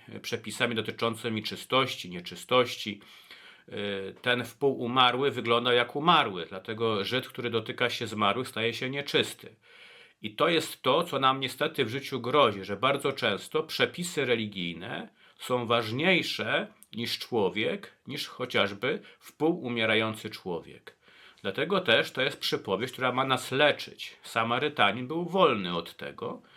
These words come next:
zajął się człowiekiem, ponieważ zobaczył człowieka, biednego, ubogiego, sponiewieranego. To jest bardzo ważna Ewangelia, dlatego że dzisiaj także dotyczy to, to nas. Każdy z nas ma pewnie takie doświadczenie,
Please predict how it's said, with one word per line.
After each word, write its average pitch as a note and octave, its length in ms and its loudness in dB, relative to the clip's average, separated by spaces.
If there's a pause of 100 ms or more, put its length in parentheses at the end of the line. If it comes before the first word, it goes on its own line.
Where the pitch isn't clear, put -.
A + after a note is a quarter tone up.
(240)
zajął C#3 320 4
się C3 160 -6
człowiekiem, G2 640 -6
ponieważ G#2+ 640 -6
zobaczył B2 720 2
człowieka, A2 600 -12 (300)
biednego, G#2+ 520 -2
ubogiego, G2 680 -8 (360)
sponiewieranego. G2+ 1080 -2 (220)
To B2+ 100 0
jest C3 140 2
bardzo C#3 340 0
ważna D3 380 2
Ewangelia, C3 640 2
dlatego C3 460 -2
że B2 160 -2
dzisiaj C#3 380 -4
także C#3 300 0
dotyczy C#3 480 -6
to, C#3 120 -4
to C#3+ 140 -4
nas. C3 440 0 (100)
Każdy C#3 360 2
z A2 80 -6
nas C#3 200 -2
ma C3+ 100 -4
pewnie C3 300 -4
takie A#2+ 280 -6
doświadczenie, A#2 840 -4